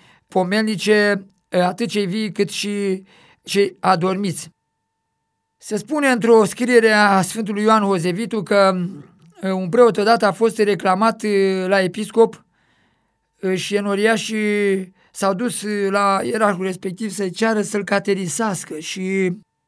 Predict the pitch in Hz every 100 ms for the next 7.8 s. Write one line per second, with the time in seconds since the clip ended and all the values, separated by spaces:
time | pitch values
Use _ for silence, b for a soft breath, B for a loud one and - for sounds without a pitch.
0 | _ - 226 208 247 254 233 214 196 226
1 | 202 208 208 220 208 214 214 196 185 190
2 | - 180 185 180 147 247 233 196 b b
3 | b b - 202 208 190 247 185 202 165
4 | 233 240 214 208 208 190 _ _ _ _
5 | _ _ - 165 202 202 202 202 202 196
6 | 196 196 196 190 208 233 220 220 196 220
7 | 196 175 202 190 202 160 147